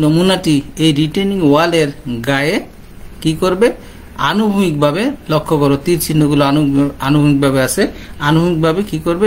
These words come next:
Retaining ওয়ালের গায়ে চাপ প্রয়োগ করবে। ফলে এই retaining ওয়ালটি উপরে যে তীর চিহ্নটি, লাল রঙের তীর চিহ্নটি দেখতে পাচ্ছ, এই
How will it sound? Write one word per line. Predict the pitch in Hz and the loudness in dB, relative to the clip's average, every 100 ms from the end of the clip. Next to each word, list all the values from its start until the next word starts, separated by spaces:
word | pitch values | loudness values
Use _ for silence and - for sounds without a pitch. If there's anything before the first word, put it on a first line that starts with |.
| 175 | 0
Retaining | 143 156 156 156 - | 0 2 2 0 -2
ওয়ালের | 147 147 147 135 | 0 0 0 0
গায়ে | 139 277 - - - - - - | -2 -2 -6 -18 -20 -20 -10 -2
চাপ | 240 220 | 0 0
প্রয়োগ | 190 170 139 | -2 -2 0
করবে। | 143 113 104 - - | -2 -2 -10 -12 -2
ফলে | 180 233 180 175 - - - - | 0 0 -2 -6 -16 -20 -6 0
এই | 220 226 | 2 2
retaining | 185 190 226 247 214 165 | -2 0 2 2 2 0
ওয়ালটি | 175 202 170 165 156 - - - - - - - - - - - 214 | 2 0 -2 -4 -4 -14 -18 -18 -18 -20 -20 -20 -18 -18 -12 0 0
উপরে | 214 269 240 | 2 0 0
যে | 190 156 | -2 0
তীর | 214 202 | 0 0
চিহ্নটি, | 190 175 156 160 147 - 131 | -2 0 0 0 0 -2 -2
লাল | 147 165 156 160 | 0 0 -4 0
রঙের | 156 147 135 | 0 0 -2
তীর | 196 190 | -4 -2
চিহ্নটি | 180 165 151 143 | -2 -2 0 -2
দেখতে | 139 151 | 0 0
পাচ্ছ, | 147 143 208 208 | 0 0 -2 0
এই | 190 | 0